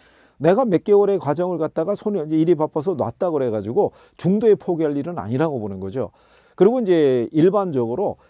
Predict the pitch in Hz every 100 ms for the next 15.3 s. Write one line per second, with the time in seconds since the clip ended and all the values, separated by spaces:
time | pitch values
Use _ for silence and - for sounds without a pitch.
0 | _ _ - 165 180 220 247 151 147 131
1 | 147 190 208 127 123 - 277 277 226 131
2 | 127 110 117 123 - 208 160 196 170 110
3 | 110 110 - 143 202 165 135 151 110 127
4 | 101 113 120 175 151 123 170 - _ -
5 | 135 143 220 117 120 - 117 117 131 117
6 | 135 123 117 - 113 98 98 107 87 85
7 | 143 160 131 190 - _ _ _ _ _
8 | - 175 190 190 180 180 180 175 240 190
9 | 156 160 143 135 127 110 165 117 139 151
10 | 151 156 190 165 120 113 131 135 127 147
11 | 147 139 123 123 - 120 - 123 160 -
12 | 170 190 113 127 131 139 131 120 143 147
13 | 98 110 120 - 85 113 127 123 98 127
14 | 156 139 - 131 127 180 156 117 110 -
15 | 90 147